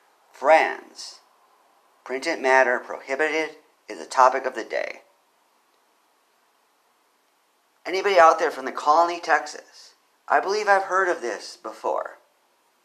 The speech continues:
I worked for a government agency in Texas, and we did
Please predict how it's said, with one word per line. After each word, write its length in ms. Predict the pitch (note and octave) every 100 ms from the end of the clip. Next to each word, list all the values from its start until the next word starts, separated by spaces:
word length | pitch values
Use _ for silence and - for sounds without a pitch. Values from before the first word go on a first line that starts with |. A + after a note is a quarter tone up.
| _ _ _ - -
I 120 | D3+
worked 180 | E3+ -
for 140 | D3+
a 40 |
government 420 | C#3 B2 C3 C3+ -
agency 360 | B2+ C3 B2+
in 80 | A2
Texas, 400 | A#2 G2 G#2+ G#2
and 100 | G#2
we 120 | A2
did 300 | G#2+ B2+ A#2+